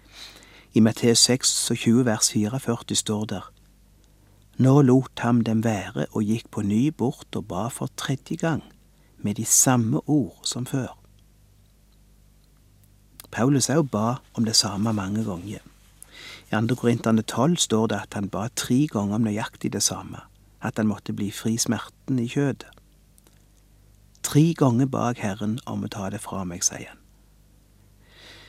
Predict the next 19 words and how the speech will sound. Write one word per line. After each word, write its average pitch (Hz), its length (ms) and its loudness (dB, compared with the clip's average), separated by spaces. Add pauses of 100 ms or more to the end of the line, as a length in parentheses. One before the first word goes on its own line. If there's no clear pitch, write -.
(440)
Det 143 80 6
er 139 60 8
ikke 185 180 6
repetisjon 135 800 2
av 120 200 -6
bønn 107 360 -2 (160)
Jesus 110 400 -2
angriper 95 480 -8
her, - 140 -16 (1500)
men 117 160 2
det 123 140 2
er - 100 -20
tom 143 380 6 (240)
repetisjon, - 640 -8 (800)
meningsløs 139 800 8
repetisjon. - 640 -8 (1700)
Det 151 100 10
er 147 300 8 (220)
meningsløs 135 960 4